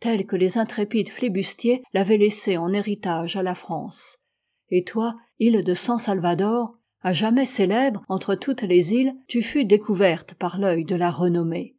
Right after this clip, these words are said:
bien qu'une ingrate obscurité ait succédé à ta gloire. Élevant la tête entre tes sœurs des Bahamas, ce fut toi qui souris la première à Colomb. Ce fut toi qui vis descendre de ses vaisseaux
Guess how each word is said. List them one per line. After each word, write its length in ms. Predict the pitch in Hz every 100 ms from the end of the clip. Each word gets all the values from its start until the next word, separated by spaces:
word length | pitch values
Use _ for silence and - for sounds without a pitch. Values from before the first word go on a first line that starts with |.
| _
bien 320 | 165 180 202 175
qu'une 220 | 202 180
ingrate 460 | 180 196 220 190
obscurité 760 | 175 - - 196 190 185 214 220
ait 80 | 196
succédé 760 | - 233 - - 196 170 165 -
à 100 | -
ta 160 | 175 180
gloire. 640 | 151 180 165 156 - - _ _ _ _ _ _ -
Élevant 400 | 196 185 262 254
la 140 | 180
tête 360 | - 226 247 -
entre 300 | - 185 214
tes 140 | 208 185
sœurs 380 | - 233 233 190
des 120 | 175
Bahamas, 720 | 160 208 175 180 214 - - _ _ _
ce 160 | - 233
fut 220 | - 247
toi 260 | - 277 277
qui 160 | 254
souris 320 | 202 226 226 240
la 140 | 185
première 600 | - 202 190 190 165 160
à 80 | 175
Colomb. 500 | - 180 175 160 123 113 - _
Ce 160 | - 233
fut 220 | 226 247
toi 340 | - 285 285 -
qui 160 | - 226
vis 180 | 208 254
descendre 640 | 190 180 - 254 233 180
de 120 | 165
ses 180 | 175 214
vaisseaux 520 | 180 185 - 247 254